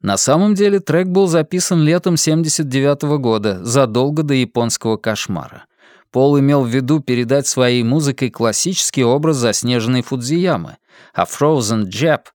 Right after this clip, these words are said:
просто было грубым черновым названием, вместо которого так ничего и не придумали. На экспортных экземплярах, продававшихся на Дальнем Востоке,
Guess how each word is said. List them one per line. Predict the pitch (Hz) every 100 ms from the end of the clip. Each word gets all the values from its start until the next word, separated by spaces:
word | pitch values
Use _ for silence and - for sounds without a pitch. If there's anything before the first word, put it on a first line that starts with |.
| _ _ -
просто | 202 214 175
было | 156 147 123
грубым | 123 165 160 139 120
черновым | - 127 120 113 131 147
названием, | 131 104 107 117 113 107 95
вместо | 101 123 - 120
которого | 120 156 151 117
так | 131 123
ничего | 120 - 110 120
и | 127
не | 110
придумали. | - 123 131 104 80 - - _ _ _ _ _ _ _ -
На | 117 143
экспортных | 180 - 180 160 160
экземплярах, | 165 135 151 156 190 180 104 -
продававшихся | 120 123 135 156 - 127 -
на | 123 120
Дальнем | 127 143 123 117
Востоке, | 113 - - 185 - -